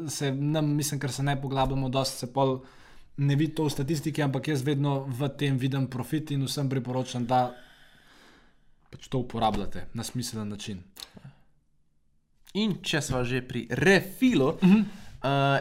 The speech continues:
Speaker 2: je ena ful dobra pri-, prispodoba to, da če imamo kozarec in ga refilamo, eh,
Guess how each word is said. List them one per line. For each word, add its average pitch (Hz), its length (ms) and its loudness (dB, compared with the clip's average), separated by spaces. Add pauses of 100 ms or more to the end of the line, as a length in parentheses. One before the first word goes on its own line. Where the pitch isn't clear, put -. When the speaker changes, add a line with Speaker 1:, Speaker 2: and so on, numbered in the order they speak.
Speaker 2:
je 143 220 2
ena 180 240 10 (260)
ful 190 240 4
dobra 160 320 6 (140)
pri-, 175 360 4
prispodoba 165 760 2
to, 170 240 2
da 147 460 8 (580)
če - 160 -4
imamo 180 560 4
kozarec 135 680 2 (640)
in 147 180 4
ga 139 180 8
refilamo, 165 1000 6
eh, - 880 -2